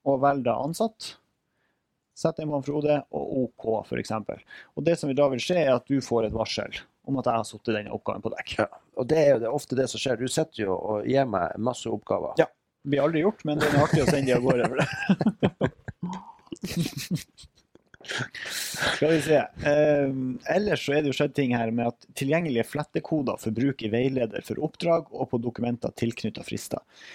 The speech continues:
Speaker 1: Flettekodene er veldig kjekke i Go. Og det er jo rett og slett fordi at alle maler som brukes i Go er Word-dokumenter, stort sett. Så,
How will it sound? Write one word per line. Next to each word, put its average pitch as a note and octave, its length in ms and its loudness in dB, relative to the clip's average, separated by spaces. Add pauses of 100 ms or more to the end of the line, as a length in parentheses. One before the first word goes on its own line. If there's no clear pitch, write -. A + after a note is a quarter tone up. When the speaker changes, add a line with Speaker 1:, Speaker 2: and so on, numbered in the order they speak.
(360)
Speaker 1:
Flettekodene D#3+ 720 0
er A#2+ 180 4
veldig A#2+ 280 2
kjekke A2 300 -2
i G#2+ 60 -4
Go. A2 100 -2 (920)
Og C3+ 240 -4
det D3+ 200 0
er D#3+ 80 4
jo D3+ 60 0
rett E3 220 -4
og - 60 -6
slett C3+ 240 -4
fordi B2 280 0
at - 120 0 (280)
alle D#3+ 240 2
maler D#3 540 2 (360)
som B2 100 0
brukes C3+ 300 -2
i A#2 60 -2
Go D3+ 140 2 (1040)
er B2+ 180 4 (100)
Word-dokumenter, C#3+ 560 -2 (600)
stort - 260 -4
sett. - 160 -14 (420)
Så, D3+ 220 -2